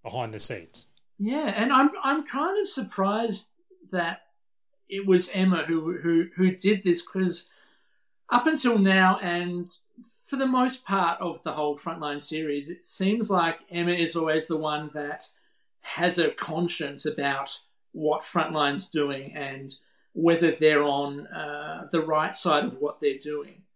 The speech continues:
Speaker 2: But, um, yeah, she finds the number and dials it and, uh, yeah, manages to, to scoop, well, everybody else.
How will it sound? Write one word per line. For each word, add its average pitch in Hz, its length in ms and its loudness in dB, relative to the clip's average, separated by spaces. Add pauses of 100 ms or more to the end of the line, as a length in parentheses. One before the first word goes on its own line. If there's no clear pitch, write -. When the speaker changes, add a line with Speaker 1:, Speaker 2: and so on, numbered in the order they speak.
(760)
Speaker 2:
But, 139 400 -2
um, 143 320 -4 (100)
yeah, 165 360 2
she - 220 0
finds 185 400 4
the 208 100 2
number 196 420 6
and 180 160 -2
dials 180 460 4
it 247 140 -4
and, 190 380 0
uh, 185 400 -4 (380)
yeah, 190 200 -4
manages 185 500 0
to, 180 220 0 (480)
to 185 120 0
scoop, 208 460 -4 (240)
well, 185 160 -2
everybody 196 500 2
else. - 400 -8